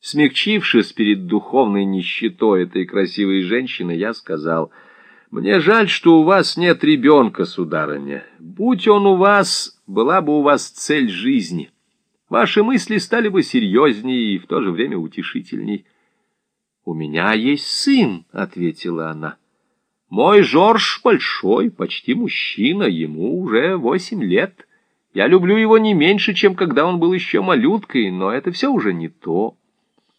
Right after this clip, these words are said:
Она дала мне розу из своего букета, улыбнулась и сказала, садясь в повозку: «Вы не можете себе представить, господин Бонар,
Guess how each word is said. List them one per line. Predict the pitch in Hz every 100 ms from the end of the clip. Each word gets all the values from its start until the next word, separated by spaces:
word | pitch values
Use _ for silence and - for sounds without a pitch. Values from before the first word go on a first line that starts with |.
| _ _ _ _ -
Она | 98 104
дала | 104 104
мне | 101 98
розу | 95 160 160 160
из | 151
своего | - 135 131 135
букета, | 113 104 107 117 - - _ _ _ -
улыбнулась | 135 151 175 285 247 - -
и | 233
сказала, | - 113 90 110 104
садясь | 95 95 67 - -
в |
повозку: | - 80 71 71 - 78 _ _ _ _ _ _ _
«Вы | - 104 180
не | 185
можете | 185 214 196 185 180
себе | 202 180 185
представить, | 190 180 - - 165 147 107 90
господин | 98 - 98 95 95 87
Бонар, | 85 87 151 180 -